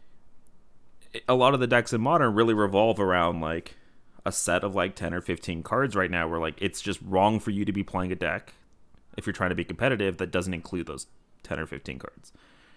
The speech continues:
right? And I, I'm just a little bit hesitant of, like, if they push something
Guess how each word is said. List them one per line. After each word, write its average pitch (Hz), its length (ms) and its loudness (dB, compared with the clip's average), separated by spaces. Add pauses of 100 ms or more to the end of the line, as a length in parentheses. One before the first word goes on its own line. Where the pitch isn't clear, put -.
(320)
right? 65 260 -4 (380)
And 104 80 0
I, 110 140 6
I'm 120 80 6
just 117 100 0
a 117 40 2
little 117 300 4
bit 120 100 6
hesitant 104 400 4
of, 87 120 -2
like, 82 220 -2 (960)
if 113 140 2
they 113 120 6
push 120 280 4
something 98 520 2